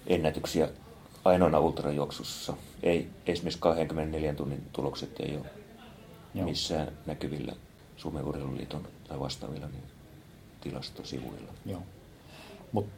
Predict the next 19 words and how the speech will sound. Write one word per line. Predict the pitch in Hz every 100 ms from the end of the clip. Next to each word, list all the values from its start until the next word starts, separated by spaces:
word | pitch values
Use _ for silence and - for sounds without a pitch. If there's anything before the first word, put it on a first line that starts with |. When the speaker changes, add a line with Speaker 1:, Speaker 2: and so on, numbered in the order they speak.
| - - - - - - - -
Speaker 2:
Suomen | - - - - - 120 110 101
mestaruudesta | 107 101 - 92 87 - -
kun, | 95 92 98 - -
kun | 95
Speaker 1:
Suomen | 110 104
mestaruudet | 92 90 101 92 90 87
on, | 92 90 - - -
Speaker 2:
taistellaan, | 95 95 95 95 92
Speaker 1:
liittyy | 95
Speaker 2:
niin | 90
Speaker 1:
tähän, | 95 98 87 - - - -
edelleen | 95 90 87 85
tähän | 85 85 87 - -
liittoasiaan, | 85 80 - 62 73 - 65 73
että | 73 - - - - - - - - - -
tavallaan | 85 85 87 87 - - - - - - - 92
ultrajuoksulajit | 87 92 95 - 101 95 92
ei | 92 92
ole | 95 95